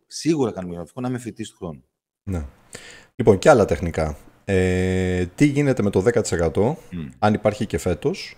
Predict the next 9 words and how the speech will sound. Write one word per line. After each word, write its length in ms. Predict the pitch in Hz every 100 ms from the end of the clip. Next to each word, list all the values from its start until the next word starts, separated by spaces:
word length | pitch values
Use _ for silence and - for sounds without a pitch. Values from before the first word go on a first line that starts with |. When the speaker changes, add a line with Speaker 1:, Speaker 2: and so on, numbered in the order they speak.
| _
Speaker 2:
το 100 | -
δέκα 200 | 85 85
τοις 100 | -
εκατό, 460 | - 76 73 143 - - _
και 100 | -
πρακτικά 360 | - 104 127 165
τι 100 | 156
σημαίνει; 420 | 131 98 78 73 _
Speaker 1:
Ναι. 200 | - 90